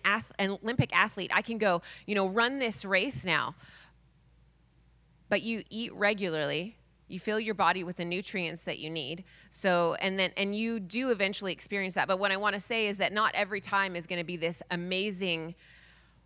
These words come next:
"Wow, I'm just blown out of the water." Sometimes it may feel like nothing's really happening. And I'm not speaking that over us or anything. I'm just saying it is how it is. Sometimes we're just, it's not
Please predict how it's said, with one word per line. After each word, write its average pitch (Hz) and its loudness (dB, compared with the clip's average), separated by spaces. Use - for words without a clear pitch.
"Wow, 220 6
I'm 208 4
just 214 -4
blown 202 0
out 202 6
of 180 -4
the 170 -2
water." 190 6
Sometimes 269 -2
it - -2
may 202 -2
feel 262 0
like 180 4
nothing's 202 0
really 196 -2
happening. 185 0
And 180 0
I'm 247 4
not 214 4
speaking 277 -4
that 269 6
over 277 6
us 277 2
or 269 2
anything. 269 -2
I'm 262 0
just - -6
saying 220 -2
it 254 0
is 370 2
how 294 6
it 277 4
is. 185 0
Sometimes 277 2
we're 247 2
just, 247 -2
it's - -4
not 254 4